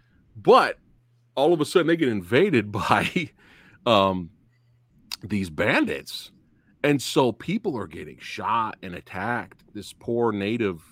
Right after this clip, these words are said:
small, defenseless, uh, little, little village. And these Olympic athletes that are, like, <laughs> stuck in the middle of it. And then at some point they said,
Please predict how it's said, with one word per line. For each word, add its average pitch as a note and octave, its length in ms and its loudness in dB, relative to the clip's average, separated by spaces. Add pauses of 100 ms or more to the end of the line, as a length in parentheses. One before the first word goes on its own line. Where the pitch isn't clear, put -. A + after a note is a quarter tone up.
(120)
small, G#2+ 640 -4
defenseless, F#2+ 880 -10
uh, F2 300 -12
little, F#2+ 340 -14 (180)
little G2 200 -10
village. B2 560 -8 (400)
And B2 120 2
these A2+ 160 -2
Olympic A#2 400 0
athletes F#2+ 540 -4
that G2 120 -6
are, F2+ 180 -4
like, G#2+ 200 -2
<laughs> - 0 -
stuck - 600 0
in D#3+ 100 0
the C#3+ 100 4
middle C3+ 360 4
of G2+ 140 -2
it. G2+ 160 -8 (480)
And D3 200 2
then D#3 140 4
at C#3+ 160 -2
some D#3+ 300 2
point D3+ 480 0 (160)
they B2 160 0
said, G#2+ 380 -4